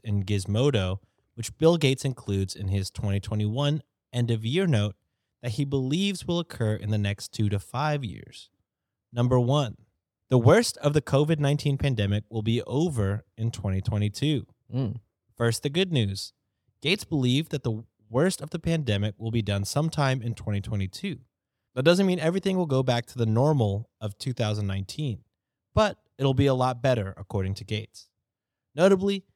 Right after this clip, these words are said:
Speaker 1: Gates didn't make a prediction about how the unvaccinated will fare by the end of twenty twenty-two.
Speaker 2: Mm. Two,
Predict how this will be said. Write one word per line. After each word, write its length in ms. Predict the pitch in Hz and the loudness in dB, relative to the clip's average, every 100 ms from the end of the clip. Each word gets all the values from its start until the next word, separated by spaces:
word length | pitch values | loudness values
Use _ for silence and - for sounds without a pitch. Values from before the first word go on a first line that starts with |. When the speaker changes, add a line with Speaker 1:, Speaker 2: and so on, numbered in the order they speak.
| _ _ | _ _
Speaker 1:
Gates 240 | 147 170 - | -2 -2 -2
didn't 280 | 175 165 | 0 2
make 240 | 120 135 147 | 2 0 0
a 60 | |
prediction 460 | 135 123 107 - 107 | -2 -2 -4 -4 -4
about 300 | 95 101 90 | -2 -4 -4
how 220 | 120 123 | 0 0
the 220 | 131 110 | 0 -2
unvaccinated 720 | 110 113 104 104 - 101 98 98 - | -2 0 0 -2 -4 -2 -2 -6 -10
will 140 | 107 | -10
fare 380 | - 127 131 101 | -6 -2 0 0
by 140 | 95 | -2
the 120 | 90 98 | -6 -4
end 180 | 98 | -4
of 100 | 92 | -6
twenty 240 | - 95 92 | -8 -6 -6
twenty-two. 500 | - 92 110 113 110 _ _ _ | -6 -8 -10 -16 -18 _ _ _
Speaker 2:
Mm. 140 | 117 104 _ _ _ _ _ _ _ _ _ _ _ _ _ _ _ _ _ _ | -20 -20 _ _ _ _ _ _ _ _ _ _ _ _ _ _ _ _ _ _
Two, 420 | - 143 110 92 | 2 4 4 0